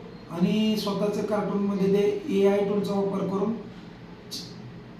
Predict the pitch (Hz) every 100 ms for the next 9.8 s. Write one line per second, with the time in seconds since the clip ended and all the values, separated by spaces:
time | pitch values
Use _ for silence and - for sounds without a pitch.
0 | - - - 143 190 208 196 208 202 196
1 | 196 196 185 185 180 180 180 196 190 190
2 | 196 190 185 180 175 175 170 170 170 196
3 | 202 - - - - - - - - -
4 | - - - - 196 196 220 247 233 233
5 | 233 240 - 226 196 202 226 247 202 233
6 | 233 226 233 240 214 233 220 214 233 -
7 | - - 214 226 226 226 220 220 185 202
8 | 202 208 - 180 208 208 208 185 170 -
9 | - - - - - - 160